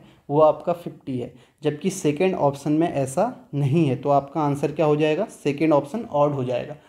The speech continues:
ठीक है, ऑड वन आउट में यही होता है, जो आपके तीन ऑप्शन होते हैं वो किसी ना किसी तरीके से समान होते हैं, उसमें कोई पैटर्न होता है और एक आपका ऑड होता है। ठीक है, समझ में आ गया होगा आपको। नेक्स्ट क्वेश्चन करते हैं,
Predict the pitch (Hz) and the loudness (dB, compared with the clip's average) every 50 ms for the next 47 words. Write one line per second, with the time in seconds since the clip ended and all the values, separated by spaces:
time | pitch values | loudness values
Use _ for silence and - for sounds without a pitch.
0 | _ _ - 170 165 156 151 - 147 143 147 147 156 175 185 - - 151 151 151 | _ _ -10 -4 -2 -2 -2 0 0 0 0 0 0 -2 -2 0 0 0 0 0
1 | 156 - 185 180 156 131 131 139 175 190 175 165 156 - 170 180 208 - - - | 0 -2 -2 0 0 0 0 -2 -2 -2 -2 -4 -4 -6 -6 -8 -8 -10 -14 -20
2 | _ _ - 143 156 160 156 156 - 190 180 185 - 147 151 165 175 175 165 156 | _ _ 0 4 4 4 4 4 0 -4 -4 -4 -4 -4 -2 -2 0 0 -2 -2
3 | - - - 175 170 160 151 156 180 185 175 160 165 165 165 156 135 143 - 156 | -2 -6 -6 -4 -4 -4 -6 -6 -6 -4 -4 -4 -4 -4 -4 -8 -8 -6 -4 -4
4 | 170 170 170 170 151 147 - 165 - 160 139 139 131 143 151 147 175 165 160 - | -4 -2 -4 -4 -6 -6 -6 -6 -4 -4 -4 -4 -4 -6 -6 -6 -6 -8 -8 -8
5 | 143 131 131 135 147 165 170 151 151 156 170 160 147 - - 156 147 156 165 151 | -8 -6 -4 -4 -2 -2 -2 -2 -2 -4 -4 -6 -6 -6 -8 -6 -4 -2 -4 -4
6 | - - 135 127 127 - 151 160 160 156 151 147 170 170 202 196 - - - _ | -2 0 0 0 0 0 0 2 2 0 0 0 -2 -2 -2 -4 -8 -16 -20 _
7 | _ 147 147 156 156 - - 147 170 175 - 165 147 139 - - - 180 233 - | _ -2 0 0 0 -2 0 0 0 2 4 2 2 2 0 -2 -4 -4 -4 -4
8 | - - - 147 135 131 131 - 151 - - 123 117 127 - - 185 185 214 208 | -8 -10 -6 -4 -2 -2 -2 -2 -4 -6 -10 -12 -12 -10 -8 -6 -4 -4 -4 -4
9 | - - 160 139 147 160 165 185 175 175 170 165 175 175 170 165 170 175 175 175 | -4 -2 2 2 4 4 4 4 4 4 4 4 4 2 2 4 2 2 2 0
10 | - 190 196 196 - _ _ _ _ - 160 165 160 - - 185 170 - 180 180 | -4 -8 -10 -10 -12 _ _ _ _ 0 0 0 0 -2 -4 -6 -2 0 0 2
11 | 170 175 170 175 - 185 202 202 - | 2 2 0 0 -2 -4 -4 -6 -10